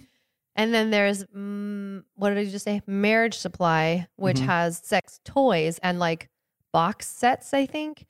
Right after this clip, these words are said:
Speaker 2: Right.
Speaker 1: that have no images on them. So start there. And if, this is what I'm gonna say to you.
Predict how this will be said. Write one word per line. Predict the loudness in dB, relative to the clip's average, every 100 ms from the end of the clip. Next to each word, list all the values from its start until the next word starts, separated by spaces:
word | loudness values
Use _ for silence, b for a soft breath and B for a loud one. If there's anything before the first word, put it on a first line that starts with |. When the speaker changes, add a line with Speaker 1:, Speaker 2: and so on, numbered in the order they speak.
| -4
Speaker 2:
Right. | -2 -2 -8 _ _
Speaker 1:
that | 0
have | 4 4
no | 2 0
images | 0 -2 -4 -4
on | -6
them. | -8 -14 -18 _ _ _ _ _ _ -2
So | 2 2
start | 2 0 2
there. | -2 0
And | 0 4
if, | 2
this | 2 2
is |
what | 2 2
I'm |
gonna | 2
say | 2 2
to | 2
you. | -4